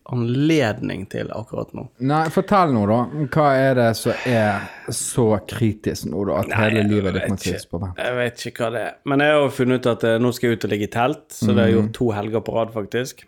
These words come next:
Speaker 2: Mhm.
Speaker 1: Sant? Og da er det, og vi gjør på det. Og så er det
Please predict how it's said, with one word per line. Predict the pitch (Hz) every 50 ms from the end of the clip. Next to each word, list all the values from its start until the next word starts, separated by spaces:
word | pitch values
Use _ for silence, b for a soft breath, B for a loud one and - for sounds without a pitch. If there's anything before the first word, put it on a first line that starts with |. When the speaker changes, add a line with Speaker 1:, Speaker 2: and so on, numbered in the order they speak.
| _ - -
Speaker 2:
Mhm. | 101 101 98 95 95 95 95 98 110 120 - _ _ _
Speaker 1:
Sant? | - 117 113 120 131 131 - - 302
Og | - 110 110
da | 113
er | 110
det, | 107 110 110 107 -
og | - - 90 - - - - 117 113 120 123 123 113
vi | 107 113 113
gjør | 110 104 -
på | - 104
det. | 104 110 120 131 147 156 156 B B B B B B B B B B B B _ -
Og | 139 127 120 117 117 117 117 120 120 - -
så | - - - - - - 135 131 127 120 117 113 104
er | 104 104 107
det | - 110 107 107